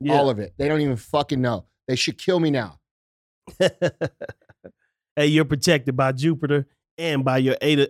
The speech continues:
Speaker 1: eight, eight of clubs. Uh, uh, that is a powerful card. We call that a fixed card, and it, and it's protected on all sides.
Speaker 2: Bro, you know what?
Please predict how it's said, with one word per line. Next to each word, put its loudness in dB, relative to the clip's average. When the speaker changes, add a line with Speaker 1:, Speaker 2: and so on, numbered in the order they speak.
Speaker 1:
eight, 0
eight 2
of 0
clubs. 2
Uh, -2
uh, 0
that 0
is 2
a 0
powerful 0
card. 2
We 0
call 0
that 0
a -2
fixed -4
card, 2
and 2
it, 0
and -2
it's 0
protected -2
on -2
all 0
sides. -4
Speaker 2:
Bro, 4
you 0
know 2
what? 4